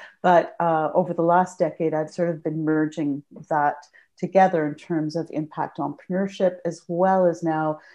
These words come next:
the actual impact, uh, metrics and verification processes that we're en-, enabling through emerging technology. And I think that's also a part of the training as a geographer. You know, we,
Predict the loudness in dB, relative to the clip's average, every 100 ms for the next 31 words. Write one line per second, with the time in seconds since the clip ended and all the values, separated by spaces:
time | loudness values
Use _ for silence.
0 | _ 4 6 4 0 0 2 2 0 -2
1 | -2 0 0 -2 2 2 0 -12 -8 -6
2 | -4 -4 -2 -2 -4 -6 -4 -4 -10 -10
3 | -6 -4 -6 _ _ _ 2 4 2 -2
4 | -2 -2 -2 -4 -2 -2 -2 -8 -8 -12
5 | -6 -4 -2 -2 -2 -6 -8 _ -8 -4
6 | -2 0 0 -2 -6 -6 -10 -4 -2 -2
7 | -4 -6 -8 -8 -12 -10 -4 -2 -4 -6
8 | -10 -10 -14 _ _ _ -6 -2 -2 -2
9 | 2 2 4 2 2 0 0 0 -2 -2
10 | -4 -10 -10 -6 -2 0 -2 -2 -4 -6
11 | -10 -4 -2 -2 -4 -6 -6 -4 -4 -4
12 | -4 -6